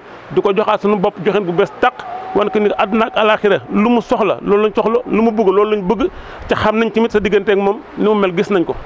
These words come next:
Yàgg nga ko gërëm, barki démb rek la ñuy wax waa, waa Ansaaru Diin, seen jotaay bi ñu am ak yow, la nga doon dénk ci moom mii, muy Sëñ Moussa Mbacké Mohamed. Yàlla na nga ñaanal ñu ko, lu mu bëgg, lu mu bëgg,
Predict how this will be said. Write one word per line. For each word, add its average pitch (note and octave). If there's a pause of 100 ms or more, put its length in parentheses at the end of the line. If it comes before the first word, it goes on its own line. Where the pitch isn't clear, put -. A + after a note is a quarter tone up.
(380)
Yàgg F#3+
nga G3+
ko G3+
gërëm, G#3+ (680)
barki G#3
démb G3+
rek A#3 (200)
la F#3+
ñuy G#3
wax G3+ (120)
waa, G#3
waa G3+
Ansaaru A3+
Diin, G#3+ (480)
seen A3+
jotaay A3
bi A3
ñu A#3
am G#3+
ak G#3
yow, G3+ (280)
la G#3
nga A3
doon A#3
dénk A3
ci A3
moom F#3+
mii, F#3
muy F#3
Sëñ F#3
Moussa F#3
Mbacké F3
Mohamed. D#3+ (640)
Yàlla G3+
na F#3
nga G3+
ñaanal A3+
ñu G#3+
ko, D#3 (540)
lu G#3
mu A#3
bëgg, A3+
lu A#3+
mu D4
bëgg, C4+